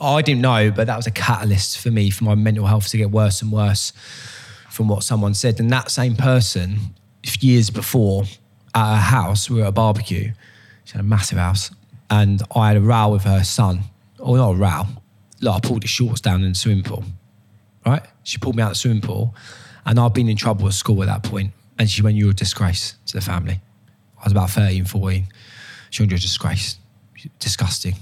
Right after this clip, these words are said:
And said it to me one-on-one round the corner. And then the next thing she said to me, the only thing that was ever positive, was when I was nineteen, and she said, "You're the, but you are the best looking." And it was just in me, I, that's it.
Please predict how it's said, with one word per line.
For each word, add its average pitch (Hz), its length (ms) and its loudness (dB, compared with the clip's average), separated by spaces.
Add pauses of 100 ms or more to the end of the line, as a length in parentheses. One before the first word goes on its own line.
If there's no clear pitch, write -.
(280)
And 107 100 0
said 110 140 2
it 104 100 2
to - 80 -6
me 104 60 0
one-on-one 98 580 -2
round 90 200 -4
the 92 40 -8
corner. 92 340 -8 (800)
And 107 100 -2
then 98 120 0
the 101 60 0
next 113 280 -2
thing 113 120 -2
she 95 120 -4
said 95 160 -4
to - 80 -10
me, 90 260 -6 (300)
the 123 80 4
only 117 100 4
thing 110 160 0
that 98 140 -2
was 98 160 -6 (100)
ever 113 260 0
positive, 95 600 -8 (720)
was 107 200 -2
when 104 100 0
I - 20 2
was 98 80 2
nineteen, 101 380 2
and 95 120 0
she 95 60 -4
said, 98 160 -2
"You're 98 100 0
the, 98 80 -4
but 107 220 0
you 107 160 2
are 95 40 0
the 95 60 0
best 95 220 -4
looking." 98 320 -6 (520)
And 104 140 0
it 101 180 0
was 98 140 0
just - 320 -6
in 110 140 4
me, 101 120 2
I, 95 160 0 (120)
that's 95 300 -4
it. 92 140 -8